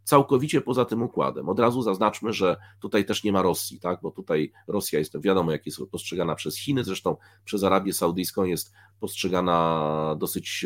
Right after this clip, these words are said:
podobnie albo jeszcze gorzej. Jakby nie było, przecież Saudyjczycy sponsorowali ró-, różnego rodzaju ruchy dżihadu, które wal-, zwalczały Rosjan i ich sojuszników znowu. Więc to jest, moim zdaniem, coś takiego się właśnie, coś takiego powstaje.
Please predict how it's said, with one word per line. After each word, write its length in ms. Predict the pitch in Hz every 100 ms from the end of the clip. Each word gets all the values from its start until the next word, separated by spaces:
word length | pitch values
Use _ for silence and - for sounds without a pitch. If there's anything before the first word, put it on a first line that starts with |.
| 82 -
podobnie 420 | 87 95 95 87
albo 200 | 82 82
jeszcze 280 | 85 - 80
gorzej. 400 | 78 85 - - - - - _ _ _ _ _ -
Jakby 240 | 107 90
nie 100 | 95
było, 160 | 87 95
przecież 220 | - 78
Saudyjczycy 600 | 87 82 80 82 - 78 - -
sponsorowali 760 | - - 87 95 90 87 80 80
ró-, 200 | 85 76
różnego 380 | 80 85 85 85
rodzaju 320 | 80 82 78
ruchy 200 | 85 80
dżihadu, 440 | 76 - 85 80
które 260 | - 71 69 - _
wal-, 160 | 92 80
zwalczały 500 | - 98 95 95 85
Rosjan 340 | 87 - 85 78
i 160 | 123
ich 100 | 123
sojuszników 600 | - 73 73 80 78 76
znowu. 320 | 85 67 69
Więc 240 | 85 101 - - - _
to 100 | 147
jest, 240 | 151 - _ _
moim 180 | 127 151
zdaniem, 280 | 139 139 127
coś 200 | - 160
takiego 320 | - - 135 135
się 140 | 104
właśnie, 500 | 123 117 113 123 80 -
coś 180 | - 110
takiego 300 | 95 120 113
powstaje. 560 | 104 - - 82 71